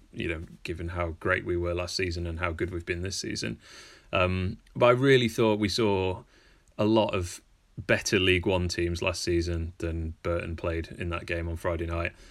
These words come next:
uh, many of whom didn't even make the playoffs, to be honest. So, um, yeah, based on that, you know, kind of one game, uh, I think they will probably struggle to stay up this season.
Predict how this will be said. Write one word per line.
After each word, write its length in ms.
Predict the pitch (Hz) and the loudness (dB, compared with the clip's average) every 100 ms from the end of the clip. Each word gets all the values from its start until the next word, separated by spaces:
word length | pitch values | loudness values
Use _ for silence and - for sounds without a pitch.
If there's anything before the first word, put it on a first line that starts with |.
| - - | -20 -6
uh, 260 | 85 82 - | -2 -2 2
many 260 | 110 120 | 4 6
of 100 | 107 | 4
whom 180 | 101 95 | 4 2
didn't 200 | 87 101 | 0 0
even 240 | 98 87 | -2 0
make 140 | 87 - | -2 -2
the 60 | |
playoffs, 380 | 90 90 98 - | -4 -2 -2 -4
to 80 | - | -6
be 120 | 87 | -4
honest. 240 | 87 85 - | -2 -4 2
So, 260 | 92 90 - - - - - | 2 2 -4 -16 -20 -20 -6
um, 420 | - 95 92 90 - | 0 2 2 -2 2
yeah, 240 | 107 95 | 4 4
based 280 | 90 123 - | 4 2 2
on 120 | 110 | 2
that, 220 | 101 - - - - 113 | 2 0 -6 -20 -10 -4
you 80 | 98 | -2
know, 120 | 98 | 0
kind 180 | 82 95 | 2 2
of 160 | 87 - _ | 0 -4 _
one 340 | 104 101 98 92 | 0 2 2 4
game, 420 | 92 92 90 87 | 4 4 0 -2
uh, 380 | 92 87 87 101 - | 0 0 0 -4 -6
I 120 | 98 | -8
think 200 | - - | -8 -6
they 120 | 85 | -4
will 200 | 85 85 - - - - | -2 -4 -6 -14 -14 -14
probably 500 | - - 87 92 90 | -8 -4 -2 -2 -2
struggle 360 | 87 - 87 87 | -4 -4 -2 -4
to 120 | - | -4
stay 240 | - 98 90 | -2 -2 -2
up 120 | - | -2
this 160 | 113 | -4
season. 420 | - 101 95 98 | 0 0 2 -2